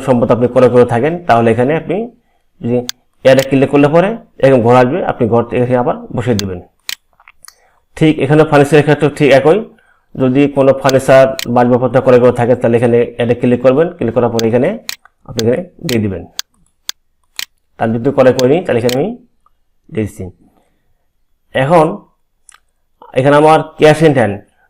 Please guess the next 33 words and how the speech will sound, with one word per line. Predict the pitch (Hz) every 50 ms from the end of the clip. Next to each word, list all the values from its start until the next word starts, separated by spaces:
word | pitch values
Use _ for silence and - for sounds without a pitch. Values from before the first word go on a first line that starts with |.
| - - -
গত | 139 139 - 151
ব-, | 151 - 135
এখানে | 139 170 165 170
একটু | 165 175 147
কম | 156 147 147
বেশি | 110 135 135
হতে | 117 143 123 123
পারে। | 127 151 185 220 - _ _ _ _ _ _ - 156
গত | 135 135 147 147
বছর | 151 143 147 165 151
আমার | 151 156 143 -
cash | - 151 139 - 151
in | 143 135 135
hand | 127 123 131
অর্থাৎ | 127 123 123 120
হাতে | 127 - 151 143 123
যে | 135 135 - 135
টাকাটা | 127 127 127 123 -
ছিল, | 139 127 135 160 196 240 - _ _ _ _ _ _ _ _ _ _ -
এবার | 127 131 127 -
সেটা | 139 127 131 127
নাও | 123 123 123
থাকতে | 127 - - 131
পারে, | 139 143 135 123
এখানে | 131 123 123
আর | 123 117
কম | 131 127 120
বেশি | 120 120 - 127
হবে। | 123 123 165 190 214 - _ _ _ _ _ _ _ _ _ _ _ _ - - 120
এবার | 123 127 123
আমার | 123 127 123 113
হাতে | 113 - 123 123
রয়েছে | 123 120 131